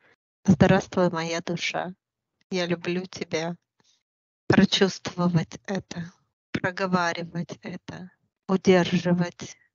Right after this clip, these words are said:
представлять э-, энергии и свой стержень.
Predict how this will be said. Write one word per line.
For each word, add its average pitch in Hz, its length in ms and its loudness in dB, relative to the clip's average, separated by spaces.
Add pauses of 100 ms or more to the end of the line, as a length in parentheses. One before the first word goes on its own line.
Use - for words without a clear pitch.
(140)
представлять 180 920 0
э-, 190 140 -6 (360)
энергии 175 760 -6 (600)
и 196 80 6
свой 185 320 4
стержень. 165 640 0